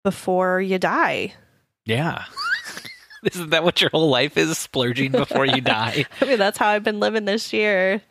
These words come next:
Speaker 1: <laughs> two thousand nineteen. Yo, hashtag yolo.
Speaker 2: The year we lost our house, hashtag yolo.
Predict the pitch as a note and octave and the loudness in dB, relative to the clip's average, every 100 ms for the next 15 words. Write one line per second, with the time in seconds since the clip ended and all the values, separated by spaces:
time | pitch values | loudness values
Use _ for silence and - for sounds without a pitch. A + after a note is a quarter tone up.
0 | A#3 A3+ - - - G3+ B3+ A#3+ B3 B3 | -14 -12 -10 -6 -4 -2 -2 -2 -2 -2
1 | - - A3+ C4+ C#4 C4 B3 _ _ - | -8 -8 -2 0 0 -2 -6 _ _ -10
2 | - - _ - - - - E3+ - A#3 | -8 -8 _ -20 -20 -14 -8 -6 -4 -4
3 | A#3+ A3 A3 A#3+ B3 B3 B3 B3 B3 - | -2 0 0 2 2 4 4 4 0 -6
4 | _ _ G2 G#2+ A2 A2 A2 A#2 - C3 | _ _ -8 -4 -2 -2 -2 -2 -2 -2
5 | A#2+ G#2+ C3+ C3 C3 B2 D4 - C#4 A#2+ | -2 -4 -2 0 0 0 0 0 0 0
6 | A#2+ A2 B2 B2 B2+ C3 C3+ | 0 2 2 2 2 2 2